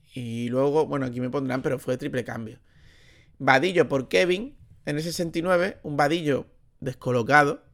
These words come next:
que entiendo por qué no jugó, o, o lo mismo estaba rayado porque no jugó titular, y un Paulino por un Jairo Sampeiro, que nos vamos de Málaga y nos metemos en Malagón,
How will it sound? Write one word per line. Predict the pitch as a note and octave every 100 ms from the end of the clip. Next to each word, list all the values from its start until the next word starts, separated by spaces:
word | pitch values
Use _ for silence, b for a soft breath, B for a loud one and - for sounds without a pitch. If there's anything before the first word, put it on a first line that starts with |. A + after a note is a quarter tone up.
| _ _ _
que | - C#3+
entiendo | D#3 C#3 C3
por | A#2+
qué | A2+
no | A#2
jugó, | B2+ B2 - -
o, | D3+ G#2+ - B2 C3+
o |
lo | B2+ B2
mismo | A#2+ C#3 C3+
estaba | C3+ B2
rayado | B2 A#2+ C3 A#2+
porque | A#2 A#2+
no | B2
jugó | B2
titular, | B2 D#3 F#3 A3+ b b b b b -
y | D3 D#3
un | A3
Paulino | A3+ G#3+ G3+ G3 G3+ G#3
por | G3 F#3+
un |
Jairo | F3 F#3 F#3+
Sampeiro, | F3+ F#3 E3+ F#3+ G3+
que | E3+ D3+ C#3+ C#3 C3+
nos | C#3
vamos | D#3+ F#3 F#3
de | G3
Málaga | F#3+ G3 G3+
y |
nos | G3+
metemos | F#3 F3 F3 E3+
en | E3
Malagón, | E3 E3+ B3+ E3